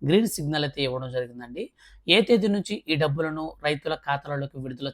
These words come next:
చేయబోతున్నారు? అలాగే ఈసారి మన యొక్క రాష్ట్ర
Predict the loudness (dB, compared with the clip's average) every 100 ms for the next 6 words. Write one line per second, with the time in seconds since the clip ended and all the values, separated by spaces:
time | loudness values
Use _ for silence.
0 | -8 -8 -10 -8 -4 -2 -2 -6 _ _
1 | _ 2 6 6 4 -2 -6 -20 _ 0
2 | 2 4 2 2 0 0 -2 -4 -2 2
3 | 2 0